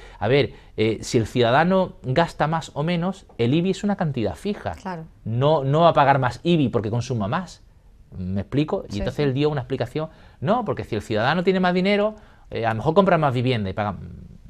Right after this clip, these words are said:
Speaker 1: Me parecía tan ridículo. Pues ese es el motivo en el cual se basan algunas de las fuerzas políticas de la oposición, en este caso el Partido Popular, para no apoyar los presupuestos, ¿no? El señor Vargas, por ejemplo, dijo algo así como que,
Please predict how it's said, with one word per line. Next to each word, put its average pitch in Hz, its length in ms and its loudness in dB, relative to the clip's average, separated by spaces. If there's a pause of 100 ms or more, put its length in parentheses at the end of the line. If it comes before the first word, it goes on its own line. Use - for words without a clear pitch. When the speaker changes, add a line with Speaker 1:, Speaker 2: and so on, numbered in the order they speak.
(100)
Speaker 1:
Me 90 200 -6
parecía 104 320 -6
tan 98 200 -8
ridículo. 104 600 -6 (520)
Pues 127 180 0
ese 175 180 2
es 196 100 2
el 185 80 6
motivo 139 540 2 (880)
en 110 100 -2
el 104 120 0
cual 127 220 6
se 123 160 0
basan 123 540 0 (400)
algunas 98 360 -4
de 104 60 -4
las 92 120 -8
fuerzas - 260 -8
políticas 92 300 -4
de 90 60 -4
la 85 60 -6
oposición, 85 360 -4
en 90 40 -2
este 107 140 -4
caso - 160 -4
el 85 40 -6
Partido 95 260 -6
Popular, 95 260 -6 (360)
para 120 200 4
no 117 120 -2
apoyar 87 360 -4
los 76 100 -8
presupuestos, 76 560 -12
¿no? 104 200 -8 (580)
El 92 120 -8
señor 101 280 -4
Vargas, 107 240 -2
por 110 100 -4
ejemplo, 123 380 0
dijo 143 440 0
algo 95 140 -6
así 123 240 -4
como 147 340 0
que, 151 320 -2